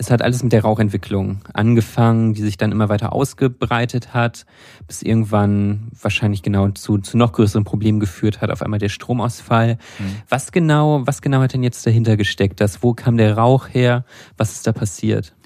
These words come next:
Speaker 2: Ja, also man kann das Ganze recht gut rekonstruieren, weil man, ähm, die Daten, die Aufzeichnungen von dem Flugdatenschreiber hat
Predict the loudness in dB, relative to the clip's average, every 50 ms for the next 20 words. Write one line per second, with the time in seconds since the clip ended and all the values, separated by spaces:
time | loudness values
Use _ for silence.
0 | -20 -20 -20 -20 -16 -6 -2 -2 -2 2 2 0 0 0 0 -2 -2 -2 -2 -2
1 | -2 -2 -4 -6 -6 -4 -4 -4 -2 -4 -6 -6 -4 -4 -4 -4 -4 -4 -6 -4
2 | -2 -2 -4 -4 -4 -6 -2 0 2 2 2 2 2 2 2 2 2 2 2 0
3 | 0 -2 -2 -4 -4 -4 -4 -4 -6 -8 -8 -8 -6 -4 -4 -4 -4 -6 -8 -12
4 | _ _ _ -20 -18 -6 -4 -2 -2 -2 -2 -2 -2 -2 0 0 0 -2 -2 -2
5 | -4 -4 -2 0 0 0 0 -2 -2 -2 -4 -4 0 -2 -2 -2 0 -2 -2 -2
6 | -2 -6 -8 -6 -6 -4 -4 -4 -4 -6 -6 -8 -10 -12